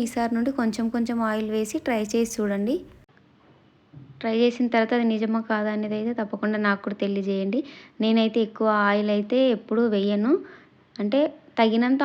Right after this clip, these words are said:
ఆయిల్ వేసుకొని అయితే ఫ్రై చేస్తూ ఉంటాను అనమాట. ఈ విధంగా చాయ్ జాలితో అయితే సింపుల్గా చేసుకోవచ్చు. తప్పకుండా ట్రై చేయండి మీరు కూడా. నేనైతే చాలా సింపుల్గా అయితే వడలు అయితే చేసేసుకున్నాను. ఇక్కడ వచ్చేసి మనకైతే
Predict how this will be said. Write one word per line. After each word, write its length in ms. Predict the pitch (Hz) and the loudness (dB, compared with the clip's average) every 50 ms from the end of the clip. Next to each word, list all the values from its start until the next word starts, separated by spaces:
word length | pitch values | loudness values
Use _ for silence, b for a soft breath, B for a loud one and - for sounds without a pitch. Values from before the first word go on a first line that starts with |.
| 254 226 | 4 4
ఆయిల్ 180 | 226 226 233 226 226 | 4 2 2 0 0
వేసుకొని 340 | 226 226 226 - - 226 220 220 | 0 -2 -2 -4 -4 -2 -2 -2
అయితే 120 | 220 220 277 277 277 | -2 -2 -4 -2 0
ఫ్రై 140 | 247 214 208 202 220 | 0 0 0 0 -2
చేస్తూ 260 | 208 208 208 - - 226 220 208 | -4 -4 -6 -6 -4 -4 -2 -2
ఉంటాను 220 | 202 202 196 214 208 208 | -2 -2 -2 -2 -2 -2
అనమాట. 260 | 202 202 196 196 - 294 359 B B B B B B B B B B B B - - - _ - - 226 | -2 -2 -2 -2 -2 -2 -2 B B B B B B B B B B B B -20 -20 -20 _ -4 -2 0
ఈ 20 | 240 | 2
విధంగా 340 | 233 220 226 220 226 226 254 269 269 | 2 2 2 0 0 0 -2 -2 0
చాయ్ 200 | 247 214 208 214 214 | 0 0 0 0 2
జాలితో 280 | 226 220 220 214 214 220 214 208 208 208 | 2 0 0 0 -2 -4 -4 -4 -4 -4
అయితే 180 | 208 208 269 285 285 285 | -2 0 0 -2 0 0
సింపుల్గా 500 | 247 220 208 208 202 220 220 226 226 240 220 226 | -2 0 0 -2 -2 -2 -2 0 -2 0 0 0
చేసుకోవచ్చు. 720 | 214 208 208 208 - - 208 208 202 196 202 - - 294 381 B B B B B B B B B B B _ - | 0 0 -2 -4 -4 -4 -2 -2 -2 -2 -4 -4 -4 -4 -4 B B B B B B B B B B B _ -8
తప్పకుండా 440 | 208 208 - 220 214 240 233 226 220 214 | -8 -6 -6 -4 0 2 2 2 2 2
ట్రై 160 | 214 202 196 196 196 - | 2 0 0 0 0 0
చేయండి 360 | 214 202 202 196 190 196 190 185 190 190 | 0 0 0 0 0 0 -2 -2 -2 -2
మీరు 160 | 190 190 - - - | -2 -4 -4 -6 -4
కూడా. 180 | 190 202 247 320 330 - b b b b b b b b b b b b b _ _ _ _ _ _ - | -2 -2 -2 -2 -4 -6 b b b b b b b b b b b b b _ _ _ _ _ _ -4
నేనైతే 320 | 196 202 202 202 202 - 202 - | -2 -2 -2 -2 -4 -4 -6 -6
చాలా 220 | 202 196 196 202 208 208 | -6 -2 -2 -2 -2 -2
సింపుల్గా 420 | - 208 202 190 - 196 190 190 196 | -2 -2 -2 -2 -4 -4 -4 -2 -2
అయితే 160 | 190 190 - 240 226 | -2 -2 -2 -2 -2
వడలు 240 | 202 190 190 196 196 196 | -2 -2 -2 -2 -2 -4
అయితే 180 | 190 185 - 240 226 - | -4 -4 -6 -8 -4 -4
చేసేసుకున్నాను. 720 | 202 196 196 - 202 196 - - - 196 190 190 208 247 269 254 | -4 -4 -4 -4 -6 -8 -8 -6 -4 -4 -2 -2 0 0 -2 -2
ఇక్కడ 160 | 226 - 202 196 | -2 -2 -4 -4
వచ్చేసి 340 | 190 190 - 196 196 196 - 233 226 | -4 -4 -6 -6 -6 -4 -2 -2 -2
మనకైతే 460 | 208 196 196 190 - 190 190 185 - | -2 -2 -4 -4 -6 -6 -6 -4 -6